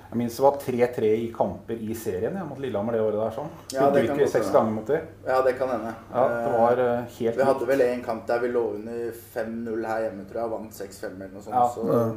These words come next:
Speaker 2: det var mot Lillehammer, tror jeg, det året der. Ehm, men jeg følte kanskje, som jeg sier, at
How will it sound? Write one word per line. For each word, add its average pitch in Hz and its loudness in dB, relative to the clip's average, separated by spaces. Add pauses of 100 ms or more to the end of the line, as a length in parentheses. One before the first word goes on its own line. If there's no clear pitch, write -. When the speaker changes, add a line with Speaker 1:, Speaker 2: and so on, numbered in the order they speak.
(100)
Speaker 2:
det 110 -2
var 110 -2
mot 110 -6
Lillehammer, 98 -8
tror 110 -6
jeg, 110 0
det 101 -4
året 101 -6
der. 107 -6 (840)
Ehm, 113 -6 (160)
men 135 -2 (120)
jeg - -4
følte 143 4
kanskje, 131 0
som 131 -6
jeg 135 -2
sier, 127 2
at 123 4